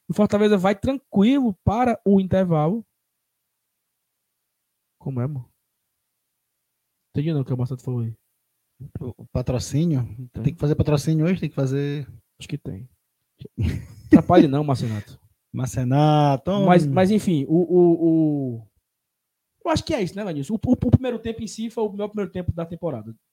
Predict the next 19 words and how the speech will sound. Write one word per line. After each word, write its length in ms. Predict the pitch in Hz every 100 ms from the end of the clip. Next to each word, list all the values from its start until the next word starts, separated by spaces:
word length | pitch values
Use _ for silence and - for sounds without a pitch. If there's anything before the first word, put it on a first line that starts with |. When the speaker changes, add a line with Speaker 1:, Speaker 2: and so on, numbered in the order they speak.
| _
Speaker 1:
disparadamente. 920 | 135 165 - 180 170 151 113 - _ _ _ -
Speaker 2:
Foi, 420 | 151 131 196 113 _
com 180 | 135 135
certeza, 520 | 104 - 131 147 120
né? 120 | 151 170 117 113
Você 200 | 110 123
fazer 260 | 135 123 117
quatro 300 | 117 117 123
a 60 |
zero 320 | 95 104 131
em, 480 | 139 123 110 104 92 - _ _ _ _ _ -
em 100 | 110
quarenta 340 | 110 110 120
e 40 | -
cinco 220 | 127 120
minutos, 440 | 127 107 113 - - 110
definir 720 | - 104 156 156 185 151 185 240
a 60 |
partida. 840 | - 143 131 - 135 151 120 107